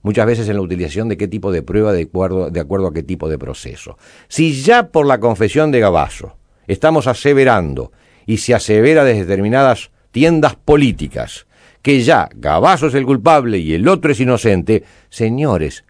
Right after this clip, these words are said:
están en un Estado de Derecho y se están olvidando que la evaluación política no hace a la culpabilidad o inocencia de una persona. Entonces, ¿qué te quiero decir con esto? Que hay ya una especie de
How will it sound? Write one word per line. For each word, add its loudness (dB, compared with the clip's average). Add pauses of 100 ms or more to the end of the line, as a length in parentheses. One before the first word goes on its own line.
(120)
están -2
en 0
un -2
Estado 0
de -2
Derecho -2
y -2
se -8
están -6
olvidando -4
que -4
la 0
evaluación -4
política -6 (240)
no -2
hace -6
a -4
la -2
culpabilidad -2
o -6
inocencia -6
de -8
una -10
persona. -16 (140)
Entonces, 0 (200)
¿qué 2
te 2
quiero 4
decir 0
con 0
esto? -8 (260)
Que -4
hay 4
ya 2
una -2
especie -2
de -2